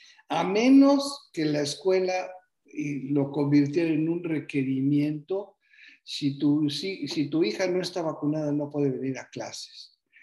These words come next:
Y eso me parece terrible, porque muchas escuelas no necesariamente van a pedirlo como un requerimiento. Aunque no sea en California, en donde hay leyes que dicen que tienen que estar vacunados los niños otra vez,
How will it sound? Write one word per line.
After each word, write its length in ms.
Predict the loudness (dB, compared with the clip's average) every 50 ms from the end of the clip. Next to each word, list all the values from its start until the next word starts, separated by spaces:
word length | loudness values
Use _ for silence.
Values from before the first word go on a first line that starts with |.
| -20 -20 -20 -20 _ _
Y 140 | -6 0 2
eso 220 | 2 4 4 4 4
me 120 | 4 4
parece 640 | 4 2 0 0 0 0 0 -2 -2 -2 -6 -14 _ _
terrible, 640 | 0 0 2 2 0 -2 -2 -4 -4 -6 -8 -12 -18 _ _
porque 300 | -10 -8 -8 -4 -4 -2
muchas 400 | -2 -2 -4 -4 -4 -6 -4 -4 -4
escuelas 640 | -4 -6 -4 -2 -2 0 0 0 -2 -2 -6 -10 -14 _ _ _ _ _ _ _ _
no 300 | -4 0 2 4 4 4
necesariamente 1080 | 4 2 0 0 -2 -4 -4 -4 -4 -4 -4 -4 -2 -2 -2 -2 -4 -4 -6 -4 -4 -4
van 220 | -2 -2 -4 -4 -6
a 120 | -6 -4
pedirlo 720 | -4 -2 0 2 2 2 0 0 0 -2 -2 -4 -8 -14 _ _ _ _ _ _ _ _ _
como 300 | -4 -2 0 2 4 4
un 240 | 4 4 2 2 0
requerimiento. 920 | -2 -4 -4 -4 -4 -4 -4 -4 -4 -4 -6 -6 -8 -10 -14 -16 -16 _ _ _ _ _ _ _ _ _ _ _ _ _ _ _ _ _ _ _ _ _ -20 _
Aunque 300 | -4 -2 -2 0 0 0
no 120 | 2 2 0
sea 200 | 0 0 0 -2
en 80 | -2
California, 640 | -2 -2 -2 -2 -2 -2 -2 -2 -2 0 0 2 2
en 140 | 4 4 4
donde 340 | 4 4 4 4 2 2
hay 160 | 0 -2 -2 -2
leyes 460 | -2 -2 -2 -2 -2 -2 -2 -4 -4
que 120 | -4 -4
dicen 340 | -4 -4 -6 -6 -6 -8 -6
que 120 | -6 -8
tienen 220 | -6 -4 -2 -2 -4
que 60 | -4
estar 180 | -6 -6 -6 -6
vacunados 500 | -6 -4 -4 -2 0 0 2 2 2 0
los 160 | 0 0 2
niños 320 | 2 2 2 2 0 -2
otra 200 | -8 -10 -10 -12
vez, 160 | -12 -12 -12